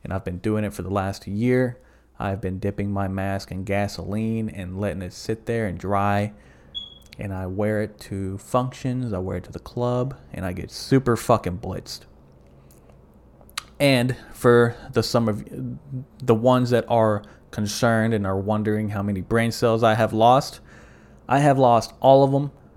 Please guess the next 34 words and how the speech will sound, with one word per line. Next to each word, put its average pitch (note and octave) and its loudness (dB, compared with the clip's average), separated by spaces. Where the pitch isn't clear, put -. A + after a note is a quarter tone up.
Uh, A#2+ 6
I A2+ 0
actually A#2+ 0
only A#2 2
have A2 -2
two, C3 0
and B2 0
I'm A#2+ 0
keeping B2 2
those, A#2 2
uh, A2 2
only A#2 2
to G#2+ -2
run G#2 0
this F#2+ -4
podcast - -2
and, G2 -8
and G#2+ -6
come A#2 0
up G#2+ 0
with - -8
bits F2+ -4
and F2 -10
things F2+ -10
like - -14
that. - -6
But D3+ 8
obviously, C#3+ 8
guys, A#2+ 6
this B2 0
is A#2 -2
under B2+ 0
the A2+ 0
comedy, A#2 2